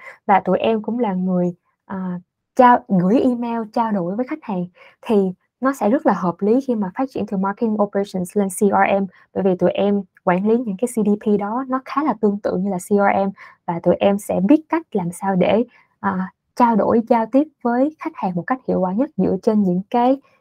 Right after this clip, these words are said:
điều kiện mà mình tạo ra. Thì, thì đó, đó là những cái con đường mà mình có thể hoàn toàn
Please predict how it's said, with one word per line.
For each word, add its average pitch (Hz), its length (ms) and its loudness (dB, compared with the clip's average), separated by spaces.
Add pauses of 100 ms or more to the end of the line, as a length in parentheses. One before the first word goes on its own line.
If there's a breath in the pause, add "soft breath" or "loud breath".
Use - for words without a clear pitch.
(100)
điều 190 280 6
kiện 180 260 -4 (340)
mà 180 180 -2
mình 170 300 -2
tạo 180 200 -2
ra. 208 220 2 (380 loud breath)
Thì, 202 120 2 (120)
thì 196 80 0
đó, 226 140 6
đó 311 80 2
là 320 120 2
những 190 220 -2
cái 330 140 4
con 226 200 -6
đường 180 200 0
mà 180 80 -4
mình 170 240 -2
có - 140 0
thể 190 160 -4
hoàn 180 240 -4
toàn 175 140 -4